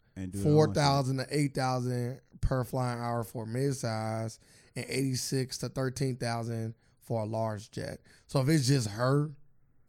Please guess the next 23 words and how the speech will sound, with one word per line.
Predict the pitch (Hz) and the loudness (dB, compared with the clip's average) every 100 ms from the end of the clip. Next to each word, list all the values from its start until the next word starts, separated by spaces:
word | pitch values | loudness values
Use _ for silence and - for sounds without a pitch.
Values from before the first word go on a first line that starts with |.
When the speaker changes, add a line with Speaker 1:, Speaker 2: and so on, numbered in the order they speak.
| _ | _
Speaker 1:
She | - | -10
probably | 95 92 | -8 -6
do | 90 | -4
a | |
Speaker 2:
she | 92 | -2
Speaker 1:
medium | 98 | 2
Speaker 2:
probably | 147 131 | 4 4
do | 135 123 | 4 4
a | |
me-, | 123 127 | 2 2
Speaker 1:
or | |
Speaker 2:
a | 123 | 0
medium, | 123 127 123 131 127 | 2 2 2 2 2
I'm | 123 | 0
Speaker 1:
medium, | 117 131 | 0 0
Speaker 2:
assuming. | 127 131 - - | 0 -2 -6 -16
Speaker 1:
yeah. | - - 78 - | -18 -16 -14 -6
Speaker 2:
It'd | 127 | -2
be | 123 | -2
four | 135 131 | 0 0
thousand, | 127 127 117 | 0 -2 -2
eight | 120 123 | -4 -4
thousand | 123 120 117 120 | -2 -4 -4 -6